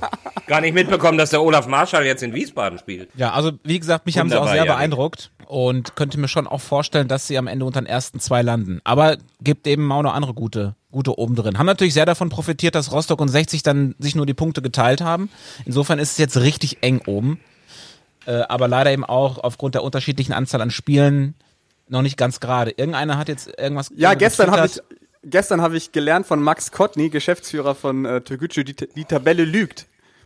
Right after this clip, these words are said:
Speaker 3: Und da hat er ja recht. Man sagt ja normalerweise, die Tabelle lügt nicht, aber nein, die Tabelle lügt aktuell, weil sie einfach nicht gerade ist. Ü-, <laughs> übrigens, das haben wir gestern, das haben wir noch vergessen, äh,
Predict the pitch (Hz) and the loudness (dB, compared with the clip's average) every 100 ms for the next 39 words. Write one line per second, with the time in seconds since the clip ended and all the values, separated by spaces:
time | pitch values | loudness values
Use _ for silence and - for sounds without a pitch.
0 | _ _ _ _ _ _ 143 139 156 160 | _ _ _ _ _ _ 0 2 4 4
1 | 156 202 - - _ _ _ _ _ _ | 4 2 -2 -18 _ _ _ _ _ _
2 | _ _ _ - 135 139 160 151 147 151 | _ _ _ -6 -2 0 0 0 2 4
3 | 151 151 147 160 147 147 143 151 185 208 | 4 2 0 -6 -6 -2 -2 -4 -6 -4
4 | 151 127 123 120 185 185 151 123 143 165 | -2 0 0 -2 -4 -6 -6 -4 -4 -4
5 | 277 - 117 - 113 113 127 131 143 151 | -6 -8 -10 -8 -8 -4 -4 0 -2 -2
6 | 151 143 156 170 101 101 - - - - | -4 -4 -2 -2 -2 -8 -14 -20 -16 -14
7 | - - 170 - 170 202 202 180 160 190 | -8 -4 -4 -4 2 4 6 4 4 4
8 | 180 170 170 175 147 170 165 151 147 131 | 4 4 2 2 2 0 0 0 0 0
9 | 170 127 113 110 117 | 0 -4 -6 -2 -2